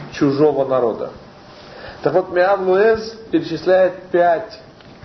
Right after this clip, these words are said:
провинностей братьев перед Йосефом. Во-первых, ненависть к Йосефу и нежелание решить проблему мирным путем. Второй момент.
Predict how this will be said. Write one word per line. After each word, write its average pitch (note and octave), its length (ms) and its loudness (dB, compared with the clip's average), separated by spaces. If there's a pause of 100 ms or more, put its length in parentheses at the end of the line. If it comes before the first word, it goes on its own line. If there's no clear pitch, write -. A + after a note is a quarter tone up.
(140)
провинностей D3 1120 -2
братьев B2+ 800 0
перед B2 240 -6
Йосефом. G2 420 -6 (840)
Во-первых, F3+ 920 0 (800)
ненависть G3 760 0
к - 40 -10
Йосефу C#3 640 -2 (600)
и G3+ 140 2
нежелание F3+ 1080 0 (520)
решить C#3 400 -2
проблему D#3 720 0 (340)
мирным C#3+ 400 0
путем. A2 320 -4 (1800)
Второй G3 340 2
момент. C#3+ 540 -4